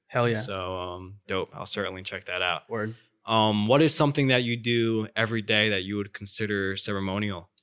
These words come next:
Speaker 1: Something that I consider every, do every day that I would consider ceremonial is drawing.
Speaker 2: Mm, of course. <laughs> It's only right.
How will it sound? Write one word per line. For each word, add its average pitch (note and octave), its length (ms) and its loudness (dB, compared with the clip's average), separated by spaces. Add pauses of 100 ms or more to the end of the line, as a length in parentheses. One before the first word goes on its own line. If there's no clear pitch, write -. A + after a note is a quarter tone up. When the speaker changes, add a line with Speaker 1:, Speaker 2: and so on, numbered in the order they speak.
(380)
Speaker 1:
Something C#3 260 2
that C#3+ 80 4
I C3 60 2
consider B2 420 0
every, A#2+ 320 -2
do C3+ 280 -2
every C3 200 2
day C3 180 4
that B2 140 2
I - 60 0
would A#2+ 140 2
consider A#2+ 360 -4
ceremonial A#2 680 -2
is A2+ 120 -6
drawing. A2 560 -4 (200)
Speaker 2:
Mm, F#2+ 340 -12 (680)
of G2 140 -8
course. - 540 -8
<laughs> C#3 140 -2 (220)
It's D#3 220 0
only C3+ 320 4
right. G#2+ 320 2